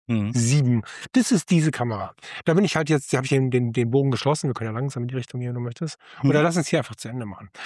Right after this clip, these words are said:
Speaker 2: Ähm, und ich erlebe immer wieder Leute, die sagen, „Ich hab die Kamera meiner Kindheit gefunden, ich hab die Kamera meiner Jugend, meiner Foto A G, meiner was auch immer.“ Das ist voll schön, wenn, wenn so ein Herzmoment, wie du ihn beschrieben hast, dabei ist.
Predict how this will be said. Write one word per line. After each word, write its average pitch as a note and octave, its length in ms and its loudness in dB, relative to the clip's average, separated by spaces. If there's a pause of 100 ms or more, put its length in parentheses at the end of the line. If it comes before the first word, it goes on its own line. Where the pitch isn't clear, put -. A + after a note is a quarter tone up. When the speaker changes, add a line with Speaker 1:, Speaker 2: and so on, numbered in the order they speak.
(280)
Speaker 2:
Ähm, C3 420 2 (1400)
und E3 120 4
ich D3 60 4
erlebe D#3 200 4
immer G#3 120 6
wieder G3+ 160 4
Leute, F#3 200 4
die D#3+ 80 6
sagen, E3+ 320 4
„Ich D3+ 140 2
hab D3 80 2
die C#3+ 60 2
Kamera C3+ 300 2
meiner C3+ 180 2
Kindheit D3+ 320 0
gefunden, D3+ 380 2
ich A#2+ 100 -2
hab A#2+ 80 -2
die A#2+ 80 -4
Kamera B2+ 320 0
meiner B2+ 240 4
Jugend, D3 340 4
meiner B2+ 320 4
Foto D3+ 260 2
A C3 100 2
G, C3+ 180 2
meiner B2 260 2
was B2 140 2
auch B2 100 0
immer.“ C#3 200 0 (340)
Das B2 100 2
ist G#2 100 -2
voll A#2+ 220 2
schön, A#2+ 460 2
wenn, B2 280 2
wenn B2 200 4
so B2+ 120 0
ein B2+ 80 2
Herzmoment, B2+ 460 2
wie A2+ 80 0
du B2+ 80 0
ihn B2+ 80 4
beschrieben A#2+ 300 -2
hast, G2+ 140 -8
dabei A2 220 -10
ist. - 180 -20